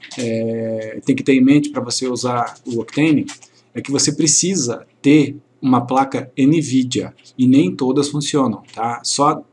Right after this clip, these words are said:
as placas que têm a tecnologia cuda é que vão funcionar, da nvidia, da GeForce nvidia, que vai, vai funcionar. E tem que ter, pelo menos, uma cuda na versão sete ponto cinco ou superior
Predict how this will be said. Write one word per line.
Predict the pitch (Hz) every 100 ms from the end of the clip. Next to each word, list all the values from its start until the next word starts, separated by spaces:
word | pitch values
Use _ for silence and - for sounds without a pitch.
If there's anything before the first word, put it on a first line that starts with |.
| _
as | - 131
placas | 143 143 131
que | -
têm | 143
a | 135 135
tecnologia | 135 131 123 117 143
cuda | - 170 123 101 - _ _ _ -
é | 110
que | 117
vão | 123
funcionar, | 123 135 - 139 117 107 -
da | 113
nvidia, | 123 139 123 113 107
da | 110
GeForce | 101 - 123 127 123 - - _ _ _ - - _ 131
nvidia, | 120 131 117 104 98 - -
que | 110
vai, | 117 113 -
vai | 120 113
funcionar. | - 127 147 139 107 - - -
E | 165
tem | - 185
que | -
ter, | - 147 160 151 - _ - -
pelo | 156 226 208
menos, | 143 135 165 131 139 -
uma | 135 127
cuda | - 165 151 120
na | 123
versão | 120 113 139 139
sete | - 151 151
ponto | 147 139
cinco | - 170 170 -
ou | 151 185 - -
superior | - 175 170 156 123 139